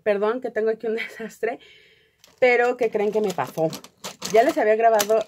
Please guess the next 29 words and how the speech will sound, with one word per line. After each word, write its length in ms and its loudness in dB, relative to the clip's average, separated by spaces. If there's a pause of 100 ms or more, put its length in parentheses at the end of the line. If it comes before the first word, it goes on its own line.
(160)
<laughs> 340 -8
mi 120 -4
colección 560 -4
de 100 0
bolígrafos, 720 -6 (840)
plumas 380 0
o 60 -6
como 200 -6
las 180 -8
conozcan, 520 -6 (140)
y 360 -10 (400)
sin 240 -8
querer 360 -2
borré 260 -6
el 100 -8
video 440 -6
porque 200 -10
ya 80 -2
no 100 -4
lo 60 -4
encontré 440 -6
y 120 -6
vean, 260 -8 (120)
tengo 200 -6
aquí 180 -6
un 100 -6
desastrillo. 640 -6 (800)
Pero 220 2
bueno, 240 -2